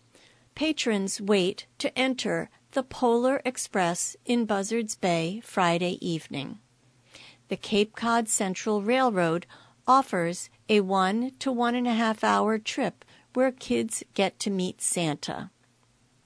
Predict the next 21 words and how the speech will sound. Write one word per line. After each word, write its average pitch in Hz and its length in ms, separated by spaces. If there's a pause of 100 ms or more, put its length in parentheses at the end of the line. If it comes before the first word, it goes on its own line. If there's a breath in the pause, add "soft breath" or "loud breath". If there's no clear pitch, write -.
(720 loud breath)
According 220 500
to 226 100
the 202 140
Polar 190 460
Express 220 580
website, 214 680 (580 loud breath)
a 208 120
conductor 208 800
will 196 240
punch - 640 (160)
golden 247 500
tickets - 680
for - 260
each - 400
child. - 640 (1120 loud breath)
Dancing 214 560
chefs - 680
and 220 200
waiters 170 540 (440 loud breath)
will 240 180
perform 233 840